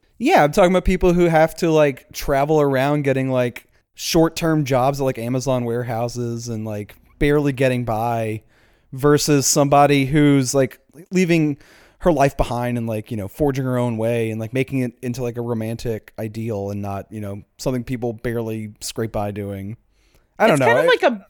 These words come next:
Speaker 2: a blend. Like, there's actual people who, like, live in the nomad community that were in this movie,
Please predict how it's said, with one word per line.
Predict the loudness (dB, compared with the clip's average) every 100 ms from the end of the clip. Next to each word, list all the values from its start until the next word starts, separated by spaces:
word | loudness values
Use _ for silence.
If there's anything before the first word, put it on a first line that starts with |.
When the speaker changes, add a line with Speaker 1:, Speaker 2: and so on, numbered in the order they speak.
| _
Speaker 2:
a | -2
blend. | 0 0 2 4 2 0 0
Like, | 0 2
there's | 2 4
actual | 2 2 -2 -6
people | -6 -10 -6 -6
who, | 0
like, | 0 0
live | -2 0 0
in | 0
the | -4
nomad | -6 -4 -4 -2 -4 -4
community | -10 -12 -10 -8 -8 -8 -8 -10 -2
that | -2
were | 0 -4
in | -6 -6
this | -10
movie, | -6 -6 -6 -8 -8 -10